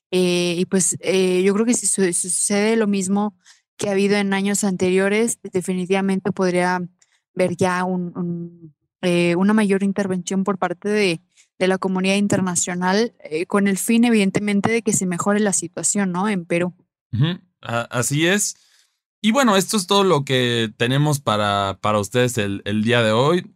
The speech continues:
Speaker 2: Le mandamos un abra-, un abrazo a nuestros amigos y hermanos peruanos, que, que todo esto termine en, en, en, de la mejor manera posible y que, bueno, que el, pronto ya en las elecciones, que sean unas elecciones justas.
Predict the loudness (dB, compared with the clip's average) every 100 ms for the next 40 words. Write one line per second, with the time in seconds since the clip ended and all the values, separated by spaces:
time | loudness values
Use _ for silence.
0 | -8 -2 0 0 2 0 0 0 0 0
1 | -2 -2 0 2 0 0 0 0 -2 -4
2 | -4 -6 -6 -2 0 2 0 -2 -4 -2
3 | -2 -4 -4 0 0 -2 -4 -6 -6 -8
4 | _ _ _ _ _ _ _ -6 0 2
5 | 2 0 -4 -10 _ 2 2 2 0 0
6 | 0 0 0 0 0 0 0 0 -4 -6
7 | -6 -4 -4 -2 0 0 0 0 0 2
8 | 0 0 -2 -4 -2 -2 -2 -4 -6 -6
9 | -2 0 0 -2 -6 -10 -12 -2 0 2
10 | 0 0 -2 -4 -6 -4 0 0 0 -2
11 | -2 -2 -2 -4 -6 -6 -6 -6 -2 -2
12 | 0 0 -2 -2